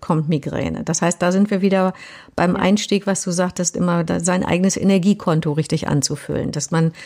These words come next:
Speaker 1: sozusagen dann auch mit dem Wetterwechsel besser klarkommt, ohne Migräne,
Speaker 2: Ganz
Speaker 1: ne?
Speaker 2: genau.
Speaker 1: Das wäre so das
Speaker 2: Ja.
Speaker 1: Ziel. Mhm.
Speaker 2: Ja, das oder eben zu wissen, was passiert denn im Wetterwechsel und, und was brauche ich denn dann, ne? Wenn das Wetter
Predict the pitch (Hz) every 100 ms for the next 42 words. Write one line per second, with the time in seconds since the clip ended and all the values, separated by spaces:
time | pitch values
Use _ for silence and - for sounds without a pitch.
0 | - - - 165 170 165 170 170 170 196
1 | 208 185 175 190 180 - - 190 - _
2 | _ - 180 139 135 151 127 - 135 -
3 | 165 143 127 185 208 131 151 247 208 196
4 | 147 151 139 135 - - - 143 - _
5 | _ 214 202 240 220 233 175 - - -
6 | - 196 185 180 - - - 208 202 233
7 | 302 381 - 277 269 269 - 233 208 226
8 | 226 233 233 - - - 202 202 - 214
9 | - 277 320 208 196 185 185 - 185 175
10 | 170 - - 220 226 - 202 - 202 208
11 | 202 - 226 247 233 - 175 131 120 -
12 | 165 196 196 196 196 196 185 - 302 269